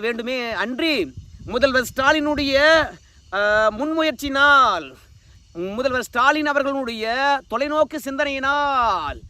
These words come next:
அப்படின்னு சொல்லிவிட்டு எல்லாமே வந்து மக்கள் வரி பணத்துல செய்கின்ற திட்டத்துக்கு கொடை வள்ளல் மாதிரி கொட்டி கொடுத்த மாதிரி அவருடைய முற்போக்கு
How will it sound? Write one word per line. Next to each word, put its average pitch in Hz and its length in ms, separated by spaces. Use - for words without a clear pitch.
அப்படின்னு 190 400
சொல்லிவிட்டு 185 420
எல்லாமே 277 520
வந்து 220 280
மக்கள் 208 320
வரி 240 140
பணத்துல 233 360
செய்கின்ற 220 360
திட்டத்துக்கு 185 680
கொடை 220 220
வள்ளல் 269 400
மாதிரி 208 280
கொட்டி 247 260
கொடுத்த 233 340
மாதிரி 208 320
அவருடைய 226 320
முற்போக்கு 247 420